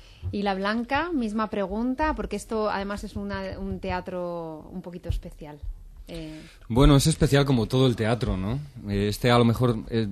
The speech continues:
Speaker 2: tiene unas car-, unas características así como de mezcla de stand-up comedy con, con teatro de calle.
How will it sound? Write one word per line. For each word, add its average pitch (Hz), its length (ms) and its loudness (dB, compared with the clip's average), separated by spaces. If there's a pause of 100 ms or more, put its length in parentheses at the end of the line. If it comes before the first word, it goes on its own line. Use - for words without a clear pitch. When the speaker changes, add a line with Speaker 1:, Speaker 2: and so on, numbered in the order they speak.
Speaker 2:
tiene 110 160 -2
unas 117 220 0
car-, 120 320 -4
unas 117 240 -8
características 110 680 -2
así 110 160 -2
como 110 160 2
de 98 80 0
mezcla 113 340 -2
de 98 520 2
stand-up 110 340 0
comedy 120 340 2
con, 98 580 -2
con 95 160 -4
teatro 107 260 2
de 98 100 0
calle. 95 280 0